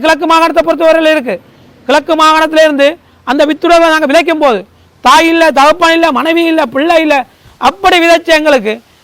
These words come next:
ஒரு பூ போட்டு கும்பிடக்கூடி இந்த இராணுவம் விடுதில்லை. அப்படியான இராணுவத்தின் சிங்கள மாப்பிள்ளைகளுக்கு வாக்கு போடுறதை நீங்க தீர்மானிக்கணும். தமிழனுக்கு வாக்கு போடுறதால என்ன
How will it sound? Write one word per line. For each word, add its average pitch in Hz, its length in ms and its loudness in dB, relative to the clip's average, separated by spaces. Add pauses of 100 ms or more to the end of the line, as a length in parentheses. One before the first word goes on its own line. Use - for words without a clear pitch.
(180)
ஒரு 349 120 2 (120)
பூ 359 100 2 (160)
போட்டு 370 240 2 (100)
கும்பிடக்கூடி 330 560 0 (400)
இந்த 285 180 0
இராணுவம் 349 360 2
விடுதில்லை. 311 340 -2 (640)
அப்படியான 349 520 2 (120)
இராணுவத்தின் 320 640 0 (440)
சிங்கள 339 300 0 (720)
மாப்பிள்ளைகளுக்கு 302 560 2
வாக்கு 269 260 2
போடுறதை 285 300 2 (100)
நீங்க 339 240 -2
தீர்மானிக்கணும். 262 520 -4 (580)
தமிழனுக்கு 320 460 0
வாக்கு 320 260 0
போடுறதால 302 360 4 (500)
என்ன 349 120 0